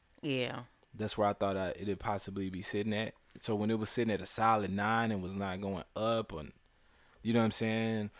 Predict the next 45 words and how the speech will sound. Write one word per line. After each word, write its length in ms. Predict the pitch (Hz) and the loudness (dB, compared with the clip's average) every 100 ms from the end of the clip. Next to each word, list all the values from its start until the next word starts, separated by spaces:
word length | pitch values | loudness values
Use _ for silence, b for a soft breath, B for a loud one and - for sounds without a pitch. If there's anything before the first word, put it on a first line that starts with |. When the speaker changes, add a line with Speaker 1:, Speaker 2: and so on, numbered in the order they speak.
| B | B
Speaker 2:
But 140 | - 123 | 2 4
it's 160 | 151 | 4
gonna, 260 | - 147 139 | 4 4 4
just 200 | 135 208 | 2 4
give 140 | 151 123 | 4 4
it 60 | |
a 40 | 110 | 2
few 200 | - 101 | 0 -2
more 240 | 92 92 85 | 0 -2 -2
months. 440 | 85 90 - - - _ _ _ - | -4 -6 -8 -16 -18 _ _ _ -6
I 60 | - | -2
say 120 | 131 | 0
give 120 | 117 123 | 2 2
it 20 | |
about 240 | 110 107 | 2 0
three 120 | 107 107 | 2 2
or 40 | |
Speaker 1:
Yeah. 80 | 104 | 4
Speaker 2:
four 180 | 110 104 | 4 4
months 340 | 107 104 - | 4 2 0
once 220 | 104 101 | -2 -2
the 100 | - | -4
dust 280 | 95 101 98 | -2 -2 -2
settles 500 | 104 98 95 95 98 | -2 -2 -2 -4 -6
and 300 | 90 85 95 - b b b - | -8 -8 -12 -16 b b b -8
some, 220 | - 110 | -2 -2
a 60 | 101 | -2
lot 160 | 104 101 | -2 -2
of 60 | |
people 220 | - 104 | -2 -2
are 40 | 92 | -2
holding 300 | 104 104 95 | 0 0 0
on 220 | 98 98 | -2 -2
to 60 | 95 | -2
theirs. 500 | 92 92 92 82 95 | -4 -4 -4 -6 -4
You 80 | |
know 60 | 98 | -4
what 60 | 95 | -4
I'm 60 | |
saying? 200 | - 95 | -4 -6
It's 80 | 101 | -4
gonna 120 | 120 120 | -4 -4
creep 260 | - 76 | -6 -8
up. 220 | 62 - - | -6 -8 -8
Speaker 1:
Mm-hmm. 600 | 139 131 127 120 139 | -8 -8 -10 -10 -10